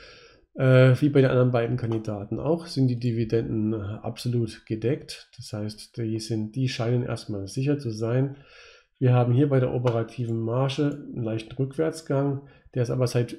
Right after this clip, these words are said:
vielen Jahren, der ist auch angekündigt worden, äh, vom Management. Das hat weniger mit, äh,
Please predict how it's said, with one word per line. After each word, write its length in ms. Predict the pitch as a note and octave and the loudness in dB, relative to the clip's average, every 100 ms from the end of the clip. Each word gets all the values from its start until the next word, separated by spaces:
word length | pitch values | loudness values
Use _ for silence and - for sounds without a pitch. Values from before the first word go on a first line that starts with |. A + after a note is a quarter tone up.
| - | -16
vielen 380 | - C#3+ C#3+ C3+ | -8 2 2 4
Jahren, 240 | A#2+ C#3 | 2 2
der 100 | B2 | 0
ist 100 | B2 | 0
auch 120 | A#2 | -2
angekündigt 720 | - C#3 D3+ - D#3 E3 D#3+ C3 | 0 0 2 0 0 -2 -4 0
worden, 380 | B2 B2+ B2+ - | 0 2 0 -2
äh, 140 | A#2 | -4
vom 200 | - A2+ | -2 -2
Management. 680 | A#2 C#3 C#3+ C3+ C3 C3 - | 2 0 0 0 2 0 -4
Das 140 | - | -8
hat 300 | A#2+ - - | -8 -8 -12
weniger 360 | C3 B2 C3 B2 | -2 0 2 2
mit, 180 | A#2 C3 | 0 0
äh, 200 | B2 | -2